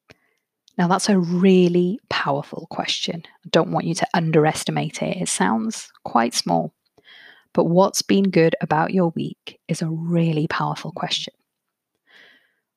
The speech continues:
What this does is it forces us to think positively. Now, I could easily ask, "Hi,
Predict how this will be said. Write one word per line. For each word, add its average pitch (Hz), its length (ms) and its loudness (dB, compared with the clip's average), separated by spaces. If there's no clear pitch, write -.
What 311 160 4
this 320 160 4
does 180 300 2
is - 320 -4
it - 140 0
forces 285 600 2
us - 460 -8
to - 100 -6
think - 220 -4
positively. - 640 -6
Now, 190 360 4
I 254 140 4
could - 200 -2
easily 226 520 6
ask, 165 500 -4
"Hi, 180 680 -4